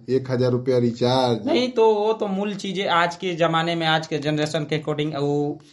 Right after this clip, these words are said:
Speaker 2: हो गया है।
Speaker 1: प्रगति का एक मापदंड ये भी है कि
Speaker 2: जी।
Speaker 1: महंगा महंगा वाला set लेकर,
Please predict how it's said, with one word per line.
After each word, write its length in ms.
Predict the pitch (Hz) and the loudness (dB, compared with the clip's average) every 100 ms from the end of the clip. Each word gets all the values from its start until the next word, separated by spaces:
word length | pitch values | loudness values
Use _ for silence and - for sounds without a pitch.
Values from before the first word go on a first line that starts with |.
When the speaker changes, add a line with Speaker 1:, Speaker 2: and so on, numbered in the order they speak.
| 139 | 2
Speaker 2:
हो 120 | 123 | 4
गया 200 | 151 139 | 6 2
है। 300 | 117 110 107 - | 0 -4 -12 -4
Speaker 1:
प्रगति 480 | 151 147 151 151 202 | 0 4 2 2 0
का 220 | 202 185 | 2 4
एक 320 | 180 165 160 | 4 2 2
मापदंड 560 | 156 147 151 151 175 170 | 2 2 0 0 2 4
ये 140 | 147 | 4
भी 220 | 139 160 165 | 2 4 2
है 200 | 131 139 | 2 -2
कि 320 | 160 - 131 | -4 -14 -4
Speaker 2:
जी। 100 | 127 | 0
Speaker 1:
महंगा 400 | 123 127 139 143 | 2 2 2 2
महंगा 340 | 139 131 131 | 2 2 2
वाला 220 | 131 131 | 4 4
set 340 | 123 - 131 131 | 0 0 -2 0
लेकर, 640 | 123 123 123 123 120 123 | -2 0 2 2 0 -8